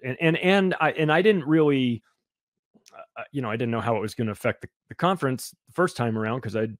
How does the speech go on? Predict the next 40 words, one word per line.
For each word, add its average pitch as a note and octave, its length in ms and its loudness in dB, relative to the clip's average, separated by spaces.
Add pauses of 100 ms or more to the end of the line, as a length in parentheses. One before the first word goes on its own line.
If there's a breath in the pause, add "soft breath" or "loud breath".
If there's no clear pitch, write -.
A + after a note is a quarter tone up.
didn't A#2 160 -4
have A#2 120 -4
anything A2+ 320 -6
to G#2+ 220 -4
compare B2+ 420 -2
it - 100 -6
to. - 180 -12
And, A#2+ 220 -8
but, A#2+ 220 0
but A#2+ 220 0
when C3 180 -2
I B2 60 0
was A#2+ 120 -2
down C3+ 200 -2
there C3 140 -2
in A#2 80 -6
twenty A#2+ 300 -6
twenty A#2+ 420 -8
and, C#3 220 -4 (760)
oh, D#3+ 100 4
no, E3 140 4
I C#3+ 60 6
take F3+ 200 -2
that D3 140 2
back. G#2+ 220 0
It D3 80 -4
was C3+ 220 -4
twenty D#3+ 500 -2
nineteen. A#2 460 -8 (500)
I'm G#2 80 -18
sorry. - 260 -16 (120)
Twenty E3 220 -2
nineteen A#2 520 -8
was, A2 240 -6
uh, G2+ 340 -4
was G2 220 -10
when G2+ 160 -8
this F2+ 140 -10
happened, F2+ 280 -14
February. E2+ 400 -10